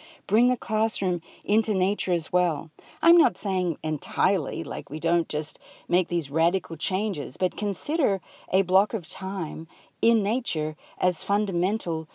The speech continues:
to the classroom daily activity. And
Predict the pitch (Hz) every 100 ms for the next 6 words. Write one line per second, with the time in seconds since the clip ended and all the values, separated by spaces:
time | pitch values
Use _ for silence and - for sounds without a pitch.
0 | _ - 208 196 175 180 180 - _ -
1 | - 190 208 - 185 185 185 180 _ _
2 | 175 175 185 185 190 - 247 269 247 -
3 | - _ _ _ _ _ _ _ _ _
4 | - - 233 233 226